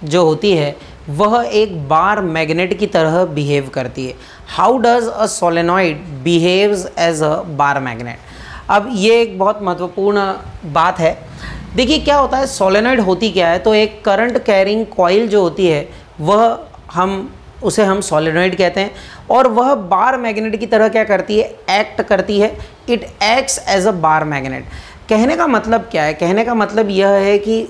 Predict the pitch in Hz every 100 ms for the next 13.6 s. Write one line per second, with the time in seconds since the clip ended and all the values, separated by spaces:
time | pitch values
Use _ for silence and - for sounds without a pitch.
0 | - 185 175 - 233 226 240 196 165 160
1 | 180 214 - 208 220 214 - 190 - 294
2 | 294 - - - 170 - 226 247 233 240
3 | 208 214 196 233 - - - - 214 269
4 | 302 302 - 202 190 240 247 226 220 220
5 | 208 196 190 190 220 180 170 165 156 147
6 | 143 131 135 127 127 - - - - -
7 | 339 359 - - - 254 330 370 - 330
8 | 339 269 202 175 147 131 - 151 147 156
9 | 131 - - - - 277 254 240 277 277
10 | 262 269 254 233 254 254 269 262 254 247
11 | 254 247 208 220 226 214 220 226 220 190
12 | 180 185 196 220 220 - 180 156 170 196
13 | 208 202 202 190 170